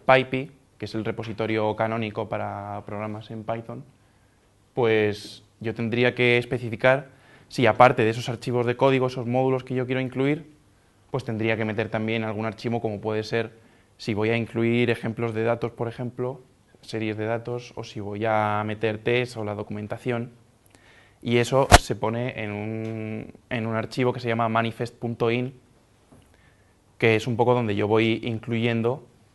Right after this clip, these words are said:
esos archivos extra que yo quiero introducir. ¿De acuerdo? ¿De acuerdo? <clears throat> Y ahora me voy a arriesgar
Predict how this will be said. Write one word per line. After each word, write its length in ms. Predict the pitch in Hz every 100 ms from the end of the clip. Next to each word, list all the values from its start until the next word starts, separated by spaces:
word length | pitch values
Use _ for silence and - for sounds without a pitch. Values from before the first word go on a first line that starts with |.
| _
esos 500 | - 101 113 110 110
archivos 460 | 117 - 120 117 123
extra 340 | 127 - 135
que 100 | 139
yo 140 | 107 104
quiero 640 | 113 113 110 104 101 101 107
introducir. 520 | 104 107 98 - - - _ _ _ _ _ _ _
¿De 100 | 127
acuerdo? 320 | 143 - 180 - - -
¿De 160 | 131
acuerdo? 320 | 117 117 120 147 - _ _
<clears throat> 440 | 143 180 104 - - _ _ _ _ _ _ _ _ _ - _ _ _ _ _ _ _ - - _ _ _ _ 131
Y 460 | 123 127 131 131 - _ _ _ _ - 104 - - _ _ _ _ _ _ _ _ _ _
ahora 540 | 113 110 113 120 120 - _ _ _ _ _ _ _ _ _ _
me 120 | 120 104
voy 220 | 107 117
a 180 | 120 117
arriesgar 920 | 113 110 104 113 107 104 107 -